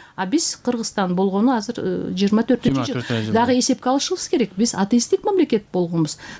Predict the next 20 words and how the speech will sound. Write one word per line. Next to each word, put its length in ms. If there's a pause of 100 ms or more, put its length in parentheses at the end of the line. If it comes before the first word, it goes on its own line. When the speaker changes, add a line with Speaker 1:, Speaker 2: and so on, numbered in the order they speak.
(120)
Speaker 2:
Ошол 220
сиз 200
айткан 460
жанагы 300
мыйзам 340
долбоору 400
жөнүндө 600 (160)
отчетто 440
да 100
айтылууда. 480 (340)
Кандай 260
деп 100
ойлойсуз? 320
Ошол 220 (220)
жаңы 340
даярдалып 480
жаткан 420 (400)
мыйзам 680
долбоору 600 (100)
жарандардын 760